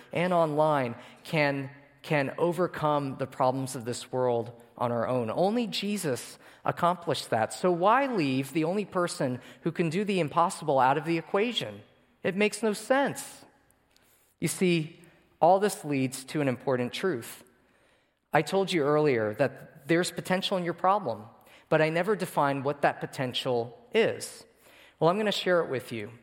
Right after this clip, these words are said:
Here it is. Drawing near to God is the potential in your problem. Drawing near to God is the potential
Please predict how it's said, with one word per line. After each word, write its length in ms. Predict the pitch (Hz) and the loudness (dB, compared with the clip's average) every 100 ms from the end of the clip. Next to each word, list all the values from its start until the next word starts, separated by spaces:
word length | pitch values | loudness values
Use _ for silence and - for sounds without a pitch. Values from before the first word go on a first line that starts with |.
| _ _ _ | _ _ _
Here 220 | - 190 | 0 2
it 60 | 160 | 2
is. 340 | 110 - - - _ _ _ - - - - | 0 -6 -14 -20 _ _ _ -20 -20 -12 2
Drawing 380 | 208 240 240 | 4 4 2
near 180 | 185 190 | 0 0
to 140 | 196 185 | 0 2
God 460 | 135 113 107 123 135 - _ _ _ | 4 4 2 -2 -10 -20 _ _ _
is 520 | 208 214 131 110 113 - - _ | 6 6 4 -4 -10 -14 -20 _
the 80 | 151 | -4
potential 760 | 143 - 147 147 - 110 110 - - _ _ - | -4 0 0 0 -2 -4 -4 -8 -20 _ _ -10
in 100 | 117 | -6
your 140 | 110 131 | -4 0
problem. 500 | - 175 147 104 101 - - _ _ _ _ - | 2 2 2 -6 -10 -20 -20 _ _ _ _ 0
Drawing 400 | 151 170 180 165 | 4 4 2 -2
near 140 | 160 | -4
to 120 | - | -4
God 460 | 131 117 104 98 - - - _ | 0 2 2 0 -6 -20 -20 _
is 160 | 143 131 | -6 -4
the 80 | 135 | -6
potential 720 | - - 123 110 120 104 | -8 -4 -2 -2 -4 -4